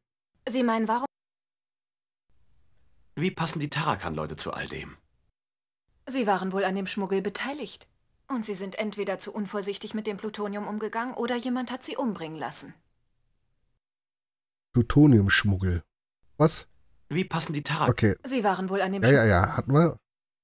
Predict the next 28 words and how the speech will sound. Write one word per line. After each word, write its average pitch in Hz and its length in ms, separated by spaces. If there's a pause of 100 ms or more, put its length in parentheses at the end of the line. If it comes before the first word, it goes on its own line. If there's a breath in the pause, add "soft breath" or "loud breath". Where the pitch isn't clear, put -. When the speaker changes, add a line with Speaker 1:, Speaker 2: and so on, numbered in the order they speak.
(640)
Speaker 2:
Was - 260
wollte - 180
der 92 100
Mann 85 140
aus 80 120
Charno 80 300
von 78 180
Mulder? 73 440
Angenommen, 95 360
es 82 160
war 139 160
Mulder. 76 320 (640)
Speaker 1:
Keine 247 280
Ahnung, 202 200
aber 220 180
was 247 140
es 214 100
auch 196 140
war, 196 120
es 190 80
kann 262 120
nichts - 180
Gutes 240 300
gewesen 160 340
sein. 160 240 (1040)
Speaker 2:
Wer 139 220
war 123 180
er? - 160